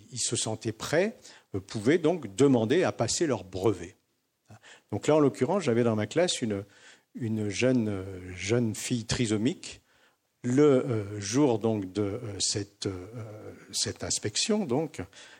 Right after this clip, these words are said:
et, euh, mon discours n'est surtout pas anti-hiérarchique, parce que je suis persuadé qu'au contraire, ça peut être des agents du changement. Mais cette jeune fille, et ça c'est le genre de choses, quand on connaît un peu ce type de gamin, on sait que ça peut pas se préparer, que ça se passe justement ce jour-là.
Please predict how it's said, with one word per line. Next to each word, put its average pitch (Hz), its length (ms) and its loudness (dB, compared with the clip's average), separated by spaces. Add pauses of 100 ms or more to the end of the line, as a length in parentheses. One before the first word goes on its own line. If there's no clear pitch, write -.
et, 104 160 0
euh, 98 100 -6 (100)
mon 107 120 -4
discours 110 300 0
n'est 98 80 0
surtout - 320 -2
pas - 120 0
anti-hiérarchique, 101 800 -2
parce - 180 -6
que 98 100 -16
je - 60 -16
suis - 160 -12
persuadé 117 360 0
qu'au - 80 -8
contraire, 139 240 -6
ça 107 120 0
peut - 120 -2
être 98 60 -2
des 95 120 0
agents 120 180 2
du 107 100 2
changement. 87 420 -6 (540)
Mais 123 360 6
cette 110 220 2
jeune 101 200 -2
fille, 175 200 0
et 117 60 2
ça 110 80 0
c'est - 100 0
le 101 60 0
genre 123 140 2
de 117 100 2
choses, 143 260 -2 (400)
quand - 180 -12
on 104 40 -2
connaît 117 240 2
un 113 80 2
peu 117 120 0
ce 135 120 0
type 131 180 -6
de 110 80 -2
gamin, 113 280 0
on 123 80 2
sait - 140 -2
que - 60 -4
ça 113 80 -6
peut 107 100 -8
pas 120 140 0
se - 140 -4
préparer, 131 640 -2
que - 80 -8
ça 101 80 -6
se - 80 -6
passe 117 160 0
justement 113 480 -4
ce 107 60 -4
jour-là. 101 360 -4